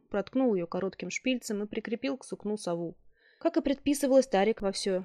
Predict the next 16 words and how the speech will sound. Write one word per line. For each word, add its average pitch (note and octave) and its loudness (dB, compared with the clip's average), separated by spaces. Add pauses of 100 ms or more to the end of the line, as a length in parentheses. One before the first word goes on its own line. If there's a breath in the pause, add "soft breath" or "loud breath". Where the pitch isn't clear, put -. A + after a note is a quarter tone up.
время G3 4
этой F#3 -4
короткой F#3 -2
процедуры G#3+ 2
ел G#3 2
преданными F#3 0
глазами F3 2
наставников, F3 -2 (160)
а F#3 -8
потому F3+ 0
не C#4 6
видел, F3+ 0
какой F3 -6
совы F3 -2
его F#3 0
удостоили, E3+ -4